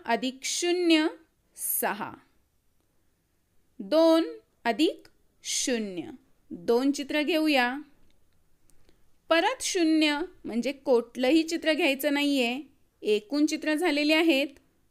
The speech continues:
दोन, म्हणजे दोन अधिक शून्य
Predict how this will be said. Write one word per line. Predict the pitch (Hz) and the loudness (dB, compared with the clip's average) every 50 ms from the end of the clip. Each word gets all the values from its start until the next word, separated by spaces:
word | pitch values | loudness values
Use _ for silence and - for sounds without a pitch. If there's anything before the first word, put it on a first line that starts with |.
| _ - | _ -16
दोन, | 185 185 170 165 233 220 208 185 156 107 - - - _ _ _ _ _ _ _ _ _ _ | -16 -16 0 4 4 4 4 2 0 -4 -10 -16 -20 _ _ _ _ _ _ _ _ _ _
म्हणजे | 214 208 202 202 208 208 254 285 330 523 - _ _ _ _ _ _ _ _ | -10 -8 -8 -6 0 2 4 4 2 0 -6 _ _ _ _ _ _ _ _
दोन | 214 190 185 285 330 339 339 330 330 339 403 480 - _ _ _ _ | -16 -2 2 4 6 6 6 6 4 4 2 -2 -10 _ _ _ _
अधिक | - 220 202 240 277 277 - - | -6 -6 -4 -4 -6 -6 -6 -8
शून्य | - - - - 415 415 427 453 453 415 359 330 330 | -6 -6 -4 -4 -4 -4 -4 -6 -2 2 4 4 4